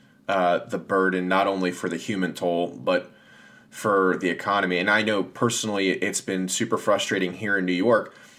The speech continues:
not from the sense that I can't go to a restaurant, but just, like, the arbitrary closes, closures. I-, if you fly into LaGuardia or J F K,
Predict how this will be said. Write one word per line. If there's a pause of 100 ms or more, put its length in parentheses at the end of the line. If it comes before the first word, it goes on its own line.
(140)
not
from
the
sense
that
I
can't
go
to
a
restaurant, (440)
but
just,
like,
the
arbitrary
closes, (280)
closures.
I-,
if
you
fly
into
LaGuardia
or
J
F
K,